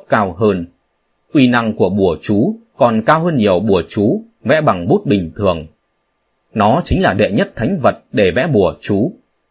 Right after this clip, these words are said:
Bảy ngày sau, mọi người bắt đầu cầm bút vẽ bùa. Vẽ bùa điều quan trọng đầu tiên chính là chữ viết rõ ràng, không thể viết ẩu.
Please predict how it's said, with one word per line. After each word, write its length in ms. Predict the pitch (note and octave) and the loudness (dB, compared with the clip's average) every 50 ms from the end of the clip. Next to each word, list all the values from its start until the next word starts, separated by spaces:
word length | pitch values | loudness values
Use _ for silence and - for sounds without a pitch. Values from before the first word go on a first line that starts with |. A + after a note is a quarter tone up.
| _ _ _ _ _ _ _ _ _ _ _ _ _ _ _ _ _ _ _ _ _ _ _ _ _ - | _ _ _ _ _ _ _ _ _ _ _ _ _ _ _ _ _ _ _ _ _ _ _ _ _ 0
Bảy 160 | C#3 G#2+ F2 | 2 2 2
ngày 260 | E2 F#2+ G2 F2+ E2 | 0 -4 -6 -6 -6
sau, 440 | - - - G#2+ G2+ F#2+ F2+ E2+ - _ _ _ _ _ _ - | -6 -4 0 0 0 0 -2 -4 -8 _ _ _ _ _ _ -4
mọi 180 | D3+ D3+ - | -2 -2 0
người 200 | B2 A2+ A2 G2+ | 2 2 2 2
bắt 160 | - G3+ - | 2 0 0
đầu 240 | - B2 G#2+ G2 F#2 - | 2 2 2 2 0 0
cầm 160 | - G2+ F2 | -2 -2 0
bút 180 | C3 F#3+ G#3 - | -2 -4 -4 -4
vẽ 220 | A2+ B2+ C3+ G3 F3 | -4 -4 -4 -4 -4
bùa. 380 | D3 A#2+ G2 F#2+ F2 D#2+ D#2 - _ _ _ _ _ _ _ _ _ _ _ _ _ _ | -2 0 0 0 0 -2 -4 -10 _ _ _ _ _ _ _ _ _ _ _ _ _ _
Vẽ 160 | - C#3 F3+ G3 | 0 0 0 2
bùa 280 | D#3 A#2 G#2 G2 F#2+ | 2 2 2 2 2
điều 160 | F#2+ G2+ G2 | 2 0 -2
quan 280 | E2 - A#2+ A2+ G#2 F#2 | 0 0 -2 -2 -2 -2
trọng 240 | - - G#2+ G#2 G#2+ | -4 -4 -4 -2 -2
đầu 220 | F#2+ E2+ D#2+ D#2 - | -2 -2 -2 -4 -4
tiên 360 | - A2+ G#2+ G2 F2+ F2 - _ _ _ _ - | 0 0 0 0 -2 -6 -12 _ _ _ _ -6
chính 200 | - C3+ E3 G3 | -4 -2 0 0
là 180 | D#3+ G2+ F2 | 0 0 -2
chữ 220 | E2 - - F#3 E3+ | -2 -2 0 0 2
viết 200 | D#3 G#2 - - | 2 0 0 -2
rõ 220 | A2 B2 - F3+ | -4 -4 -4 -4
ràng, 380 | D3 G#2 - G2+ F#2+ F2 E2 D#2 - _ _ _ _ _ _ | -6 -4 -2 -2 -2 -2 -4 -8 -14 _ _ _ _ _ _
không 340 | _ - - B2+ A2+ A2 G2 | _ -2 0 0 2 0 0
thể 140 | - F2+ E2 | -2 -2 0
viết 280 | F2+ A#2+ G#3+ A3 - | 0 0 0 -2 -2
ẩu. 320 | - G#2+ G2+ F2 D#2 - | 0 0 0 0 0 -4